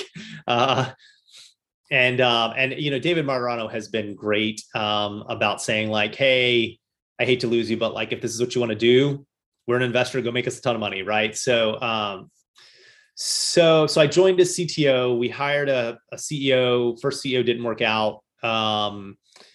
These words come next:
and, um, for just, you know, ver-, various reasons. And, uh, so I was the interim C-, C E O for a while, which I really didn't wanna do again, because when you're C E O, having done it twice, you get bogged down in a lot of people management. You get away from the product, you get away from the tech.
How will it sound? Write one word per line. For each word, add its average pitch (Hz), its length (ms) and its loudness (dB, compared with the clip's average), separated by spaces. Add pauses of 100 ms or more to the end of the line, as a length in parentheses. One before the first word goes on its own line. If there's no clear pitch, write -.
(140)
and, 117 420 0
um, 104 800 -2
for 120 120 -8
just, 117 240 -8
you 110 80 -2
know, 101 80 -4
ver-, 107 420 -2
various 110 260 0
reasons. 104 640 -4 (400)
And, 113 380 0
uh, 104 600 2
so - 140 -4
I 139 60 4
was 147 100 -2
the 156 100 -8
interim 135 220 -2
C-, 120 220 -6
C 147 460 -2
E 127 40 6
O 120 100 4
for 120 140 0
a 113 60 4
while, 104 460 0
which - 140 -4
I 151 40 0
really 226 240 0
didn't 180 180 2
wanna 147 160 0
do 123 220 0
again, 139 280 0
because 127 300 -4
when 131 80 -6
you're 123 80 -2
C 147 380 -4
E 127 40 4
O, 113 480 2 (840)
having 139 220 -2
done 139 140 2
it 139 80 -6
twice, 120 300 -2 (240)
you 143 60 -2
get 180 160 2
bogged 170 260 2
down 139 200 4
in 120 100 -2
a - 20 -2
lot 117 180 0
of 107 80 -6
people 123 220 -8
management. 104 460 -6
You 120 80 -4
get 113 100 4
away 123 160 4
from 131 160 -2
the 123 60 -2
product, 113 420 0
you 110 60 -14
get 107 100 -4
away 110 140 0
from 113 140 -8
the 104 80 -6
tech. 104 380 -2